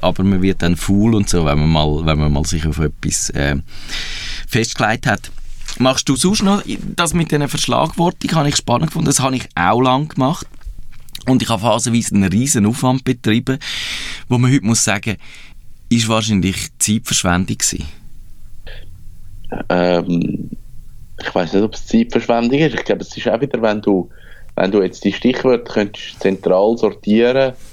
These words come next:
Speaker 2: und du machst ein Fotoarchiv und du brauchst, du bist Bildbearbeiter und suchst einfach alle Bilder von Bäumen, weil du irgendeine Sequenz oder eben einen Einzelteil von so einem Bild brauchst, dann macht das Sinn.
Speaker 1: Mhm.
Speaker 2: Aber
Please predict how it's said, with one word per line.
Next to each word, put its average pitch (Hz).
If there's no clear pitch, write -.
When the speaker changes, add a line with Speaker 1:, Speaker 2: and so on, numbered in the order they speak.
Speaker 2:
und 110
du 113
machst 101
ein 101
Fotoarchiv 107
und 98
du 101
brauchst, 110
du 95
bist 101
Bildbearbeiter 107
und 92
suchst -
einfach 90
alle 90
Bilder 95
von 82
Bäumen, 95
weil 90
du 90
irgendeine 90
Sequenz 85
oder 85
eben 90
einen 80
Einzelteil 85
von 85
so 87
einem 85
Bild 92
brauchst, -
dann 98
macht 90
das -
Sinn. 92
Speaker 1:
Mhm. 90
Speaker 2:
Aber 98